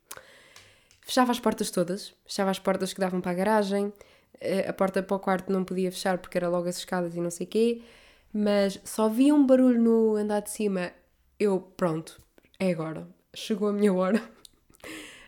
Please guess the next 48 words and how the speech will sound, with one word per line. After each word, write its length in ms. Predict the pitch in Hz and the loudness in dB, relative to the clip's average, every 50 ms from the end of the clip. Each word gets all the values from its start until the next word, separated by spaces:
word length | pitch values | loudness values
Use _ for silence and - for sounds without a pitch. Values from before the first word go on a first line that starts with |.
| _ _ - | _ _ -2
Eh, 220 | 220 220 214 214 | 0 0 0 -2
começava 400 | 208 - - 214 - 220 208 202 | -2 -4 -6 -6 -4 -2 -2 0
logo 220 | 208 202 196 185 196 | 0 0 0 0 0
a, 260 | 190 185 185 185 - | 0 0 -2 -4 -6
a 20 | |
ficar 220 | - - - 190 180 | -10 -8 -6 -4 -4
assim 160 | 180 - 196 | -4 -2 -2
meio 220 | 190 190 185 185 | -2 0 0 -2
tensa 340 | 185 - - 214 214 208 - | -4 -2 -2 -2 -2 -2 -4
com 80 | 190 - | -8 -8
aqueles 240 | 185 - 202 190 - | -6 -6 -4 -4 -4
suores, 560 | - - - 190 208 208 208 190 - - - | -4 -4 -4 -4 0 0 0 0 0 -4 -4
sabem? 260 | - 214 208 190 180 185 - - - - - - - - _ _ | -4 -2 0 0 -2 -4 -8 -16 -16 -16 -16 -16 -18 -20 _ _
Ui, 160 | - 214 202 180 - - - _ _ _ _ _ _ _ - - _ - | -4 -4 -2 -4 -6 -12 -18 _ _ _ _ _ _ _ -20 -20 _ -8
a 60 | 277 | -4
verdade 240 | 254 247 233 233 226 | 0 2 2 2 2
é 40 | 226 | 0
que 360 | 233 - - 240 233 233 233 - - _ _ _ _ - | -2 -4 -2 -2 -2 -2 -6 -10 -18 _ _ _ _ -4
nunca 220 | 220 214 208 208 | -4 -2 -2 -2
era 120 | 208 208 | -2 -2
nada, 260 | 214 208 175 170 170 156 | -2 -2 -2 -2 -4 -6
não 120 | 160 156 | -6 -8
é? 140 | 160 160 170 - | -8 -10 -8 -6
A 80 | 175 | -6
madeira 360 | 165 160 160 160 160 160 170 | -6 -4 -4 -4 -4 -6 -6
range. 600 | 175 - 247 247 247 247 247 233 220 208 208 220 - - - - - _ | -6 -4 -2 0 2 2 2 0 -2 -4 -6 -10 -14 -16 -20 -20 -10 _
E 20 | - | -4
depois 200 | 208 - 247 247 | 0 2 2 4
eu 80 | 262 | 4
tentava 320 | 254 254 240 254 240 226 247 | 4 4 4 4 4 4 4
me 60 | 247 | 4
convencer 360 | 247 240 233 233 233 233 233 | 4 4 4 4 4 2 0
dessas 260 | 220 220 214 - 202 | 0 -2 -4 -6 -6
coisas. 300 | - - 202 165 165 160 - - - - - - _ | -4 -2 -2 -2 -4 -8 -16 -18 -20 -20 -20 -20 _
"Ah, 160 | - 214 202 | -10 -8 -8
foram 240 | 190 - 202 226 247 | -4 -2 0 2 2
os 100 | 254 208 | 2 2
vizinhos. 500 | 190 190 175 170 175 160 156 - - - _ _ - _ _ _ - | 0 0 -2 -2 -2 -4 -6 -10 -16 -20 _ _ -20 _ _ _ -6
Ah, 160 | 214 202 196 | -2 0 0
é 100 | 202 208 | 2 2
a 40 | 226 | 2
madeira 300 | 247 240 226 226 220 214 | 2 2 0 0 -2 -2
a 20 | |
ranger. 440 | 196 196 202 185 170 175 165 160 - _ _ _ _ _ _ _ | -2 -4 -4 -4 -4 -6 -8 -8 -10 _ _ _ _ _ _ _
Ah, 140 | 202 208 202 | -4 -2 0
é 120 | 196 208 | 2 2
o 80 | 226 226 | 2 2
vento." 440 | 190 180 180 160 160 151 - - | 2 2 0 0 -2 -4 -10 -16